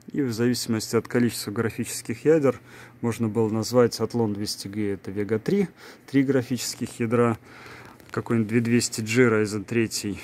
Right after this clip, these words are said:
Vega восемь, а Ryzen пятый три четыреста G, какой-нибудь Vega одиннадцать. Вот три,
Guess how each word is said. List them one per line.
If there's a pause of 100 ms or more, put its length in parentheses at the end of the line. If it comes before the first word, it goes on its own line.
(360)
Vega (280)
восемь, (600)
а
Ryzen
пятый
три
четыреста
G,
какой-нибудь
Vega
одиннадцать.
Вот (720)
три,